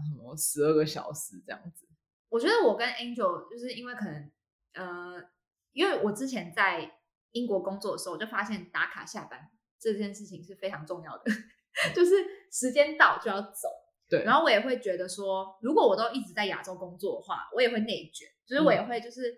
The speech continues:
Speaker 2: 没事，
Speaker 1: 嗯。
Speaker 2: 我也会就是故意坐在那边坐久一点，就是跟看老板什么时候走才会走。但自从去完英国之后，我就时间到我也要走，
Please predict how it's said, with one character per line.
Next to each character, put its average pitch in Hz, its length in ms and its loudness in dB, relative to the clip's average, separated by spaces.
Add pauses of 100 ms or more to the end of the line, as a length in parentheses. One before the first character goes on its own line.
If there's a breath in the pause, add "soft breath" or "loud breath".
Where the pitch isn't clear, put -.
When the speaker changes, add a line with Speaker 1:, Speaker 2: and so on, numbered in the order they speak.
(180)
Speaker 2:
没 208 220 2
事， 247 300 -2
Speaker 1:
嗯。 - 20 -2
Speaker 2:
我 208 80 2
也 180 120 2
会 180 340 0
就 208 100 -6
是 208 80 -6
故 214 180 -6
意 214 60 -2
坐 202 220 0
在 185 100 0
那 180 80 -4
边 180 240 -12
坐 185 200 0
久 160 200 -12
一 156 80 -10
点， - 260 -18
就 180 120 -10
是 180 160 -4
跟 170 340 -4 (120)
看 180 380 -2 (140)
老 170 140 -4
板 175 120 -2
什 170 60 -8
么 160 60 -4
时 165 60 -6
候 180 60 -6
走 - 200 -14
才 - 100 -16
会 160 80 -10
走。 - 240 -16 (280)
但 311 160 0
自 320 100 0
从 196 260 0 (320)
去 - 200 -4
完 190 160 2
英 208 120 -4
国 160 140 -8
之 160 160 -12
后， 170 180 -4
我 156 60 -10
就 190 260 -6
时 - 240 -16
间 190 180 -6
到 180 180 -8
我 151 100 -12
也 151 60 -14
要 143 100 -14
走， - 220 -16